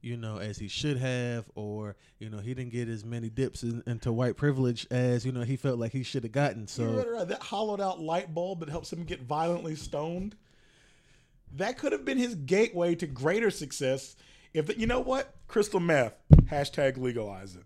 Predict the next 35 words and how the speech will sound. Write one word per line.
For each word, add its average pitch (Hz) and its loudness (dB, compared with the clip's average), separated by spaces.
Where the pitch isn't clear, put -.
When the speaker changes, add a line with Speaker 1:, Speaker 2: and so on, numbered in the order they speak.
Speaker 2:
If 143 -4
they 208 4
can 247 -2
legalize 240 0
marijuana 214 -2
in 170 -8
Colorado, 190 0
let's 165 -4
decriminalize 190 -2
methamphetamines 160 -4
here 147 -2
in 143 -4
North 151 -2
Carolina 147 -2
and 139 -8
really 180 0
put 151 -2
America 139 -4
on 127 -6
the 117 -6
right 104 -10
track. - -20
Speaker 1:
But 311 0
I'm 233 2
in 294 0
favor 208 2
of 135 2
that 113 -6
because 165 2
Speaker 2:
<laughs> - -
Legalizing 254 4
meth. - 2
Speaker 1:
Yeah, 160 4
legalize 196 6
meth. 190 4